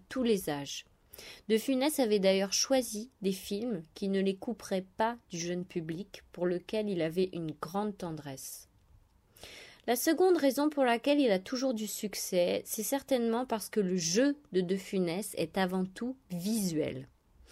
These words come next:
On le surnommait d'ailleurs l'homme aux quarante visages par minute.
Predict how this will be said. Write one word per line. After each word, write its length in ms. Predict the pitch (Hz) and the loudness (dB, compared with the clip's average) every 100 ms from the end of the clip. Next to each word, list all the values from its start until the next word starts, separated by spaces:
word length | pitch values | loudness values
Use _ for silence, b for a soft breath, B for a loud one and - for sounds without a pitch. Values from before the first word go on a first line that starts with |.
| B B B - | B B B -2
On 60 | |
le 60 | 214 | -2
surnommait 520 | - 277 262 254 240 | 2 2 2 2 2
d'ailleurs 480 | 214 226 240 254 226 | 6 6 6 4 4
l'homme 300 | 220 240 233 | 6 6 4
aux 80 | 202 | 2
quarante 400 | 240 226 247 214 | 4 2 2 0
visages 460 | 196 185 214 - | 0 2 2 0
par 160 | 202 180 | -2 0
minute. 580 | 185 160 156 - - | 0 0 -4 -12 -20